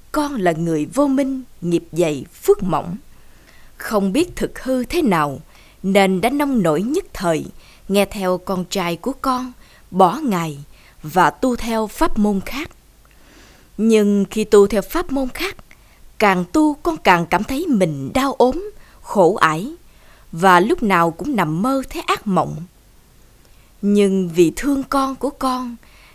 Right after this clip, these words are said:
nên con không dám nói với nó, mà cứ tiếp tục gật đầu theo những gì nó nói không tốt về Minh Sư. Bây giờ, tuy con đã quay trở lại thiền định pháp môn diệu âm,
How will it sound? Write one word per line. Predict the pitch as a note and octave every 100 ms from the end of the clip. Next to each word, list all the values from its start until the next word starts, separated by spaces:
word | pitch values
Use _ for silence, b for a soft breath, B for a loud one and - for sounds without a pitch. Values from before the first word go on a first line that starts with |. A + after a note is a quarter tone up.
| b
nên | F#3+ G#3 F#3
con | G#3 F#3
không | F3 A3 G3
dám | G#3+ C4+
nói | A#3+ A3+ D4+
với | -
nó, | D4 A#3 B3+ E4+ F4 B B B B -
mà | G#3 G3+ F#3
cứ | F3+ F4
tiếp | F4+ A4 -
tục | F3+ - -
gật | G3 F#3
đầu | F3+ F3 E3 D#3+
theo | C#4+
những | A3 A#3 G3
gì | E3+ C3+ D3+
nó | A3
nói | B3 A3+ D4
không | - C4 G#3
tốt | G3 C#4+ F#4+ -
về | E3
Minh | C#3 G3 G3+
Sư. | - G#3 G3 F#3 - _ _ _ - _ _ b -
Bây | B3 C4
giờ, | F3 E3+ E3 C#3+ D3 b b b -
tuy | G#3
con | G3+ G#3+ G3 F#3+
đã | A#3
quay | D#4+ D#4+ D#4
trở | - A#3
lại | G3+ D#3 D#3
thiền | - F3 E3
định | D#3+ D#3
pháp | F3 - F4
môn | A#3+ A#3+ A3 E3
diệu | D3+ C#3
âm, | - G3+ G3+